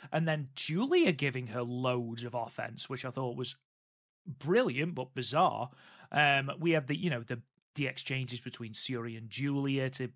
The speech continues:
heat that up as though that match needs any more heating up. It's already at boiling point. Overall, these two teams could wrestle for the rest of the year, and I'd be happy. My only real,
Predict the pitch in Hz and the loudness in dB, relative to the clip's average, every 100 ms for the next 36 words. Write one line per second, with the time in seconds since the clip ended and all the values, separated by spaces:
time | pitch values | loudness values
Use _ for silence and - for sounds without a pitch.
0 | - - 139 - 123 135 131 117 123 120 | -18 -12 -12 -2 0 0 -2 -4 -4 0
1 | 135 143 131 147 - 127 131 127 131 131 | -2 0 -6 -6 -10 -8 -8 -6 -6 -6
2 | 131 123 110 135 - 117 135 - 123 117 | -6 -6 -6 -8 -8 -8 -8 -8 -8 -4
3 | 127 120 123 131 131 131 131 131 131 131 | -4 -4 -8 -6 -4 -4 -4 -6 -6 -6
4 | 131 - - - - _ _ 156 165 151 | -6 -10 -18 -20 -20 _ _ 6 6 6
5 | 156 135 127 120 131 123 - 123 - 120 | 4 4 2 -2 -2 -2 -4 -4 -4 -6
6 | 117 - 113 110 123 127 - 127 117 120 | -8 -8 -8 -4 -4 -2 -2 -4 -6 -8
7 | 113 120 113 131 139 - 127 117 113 117 | -6 -8 -2 -2 -2 -6 -6 -8 -8 -6
8 | 117 113 117 _ _ _ _ _ _ 135 | -6 -6 -10 _ _ _ _ _ _ -4
9 | 131 120 120 - 117 117 - 123 170 202 | -2 -2 -6 -10 -8 -8 -10 -2 2 2
10 | 226 220 170 190 175 127 | 2 0 2 2 2 -2